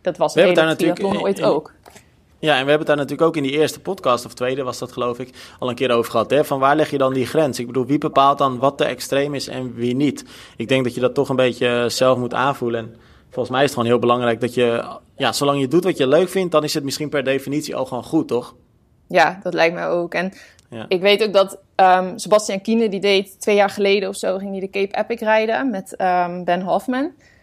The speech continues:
Speaker 1: En dat zal ook niet ideaal in zijn schema hebben gepast, want die wedstrijd, dat is in maart. Ik weet niet of mensen de Cape Epic kennen, maar dat is, eh,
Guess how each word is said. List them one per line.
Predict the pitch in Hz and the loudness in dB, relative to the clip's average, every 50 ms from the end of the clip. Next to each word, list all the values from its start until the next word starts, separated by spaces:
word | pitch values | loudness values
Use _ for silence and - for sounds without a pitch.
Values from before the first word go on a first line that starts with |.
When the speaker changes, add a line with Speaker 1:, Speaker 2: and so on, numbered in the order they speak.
| _ _ - | _ _ 0
Speaker 1:
En | - 202 196 190 196 - - | 2 2 2 2 0 -4 -4
dat | - 190 208 208 202 | 2 2 2 4 6
zal | 240 214 185 | 4 4 6
ook | 220 254 | 6 4
niet | 254 233 - | 4 2 2
ideaal | - 185 185 190 190 180 180 | 0 -2 2 4 4 4 4
in | 185 | 2
zijn | 180 180 | -2 -6
schema | - - 190 185 180 180 180 | -6 -2 -2 -2 0 0 -2
hebben | 170 175 - | -2 -4 -6
gepast, | - - - 185 202 202 | -12 -2 2 2 2 2
want | - 208 | 0 -4
die | 190 190 | -2 0
wedstrijd, | 180 180 - - - 185 170 | 0 0 0 -2 -4 -4 -4
dat | 175 - | -6 -8
is | 180 180 | -8 -8
in | 185 175 175 175 | -6 -6 -6 -4
maart. | 170 175 175 190 233 - - | -2 0 0 0 0 -4 -6
Ik | - | -2
weet | 202 190 | -2 -2
niet | 190 190 196 | 0 -2 -4
of | 175 - - - | -8 -10 -12 -6
mensen | - 185 180 180 - 175 | -2 -2 -2 -2 -4 -8
de | 180 | -2
Cape | - 175 175 - - | -2 -2 -2 2 0
Epic | 185 185 - 175 - | 0 0 0 -6 0
kennen, | - 170 170 175 170 | 0 0 0 0 -2
maar | 170 165 | -2 -2
dat | 175 160 - | -2 -4 -4
is, | 196 - - - | -4 -6 -6 -2
eh, | - - - - | 0 0 0 0